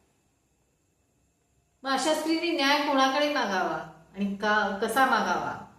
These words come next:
अशा ऑफिसरवर काय केस केल्या जाऊ शकतात आणि कशा केल्या जाऊ शकतात, ह्याचं कोणी उत्तर मला देऊ शकेल का?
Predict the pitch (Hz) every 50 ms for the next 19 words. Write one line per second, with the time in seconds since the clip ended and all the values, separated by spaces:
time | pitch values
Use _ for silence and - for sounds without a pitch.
0 | _ _ _ _ _ _ _ _ _ _ _ _ _ _ _ _ _ _ _ _
1 | _ _ _ _ _ _ _ _ _ _ _ _ _ _ _ _ _ _ _ _
2 | _ _ _ _ _ _ _ _ _ _ _ _ _ _ _ _ _ _ _ _
3 | _ _ - 202 196 254 240 226 - 240 254 - - 269 247 233 254 247 233 -
4 | - 226 214 226 - - - - - - - - - _ _ _ _ _ _ _
5 | _ _ _ _ _ _ _ _ - 254 254 254 262 - - 233 208 202 190 185
6 | 185 175 165 - - - - - - - - - - 226 220 220 - 240 226 -
7 | 269 233 254 254 240 202 202 180 - 190 170 160 - - - - - - - -
8 | - - _ _ _ _ _ _ _ _ _ _ _ _ _ _ - 202 196 247
9 | 254 262 269 262 269 254 214 - - 254 247 240 247 254 247 247 220 214 220 226
10 | - 269 - - 277 269 - 185 175 151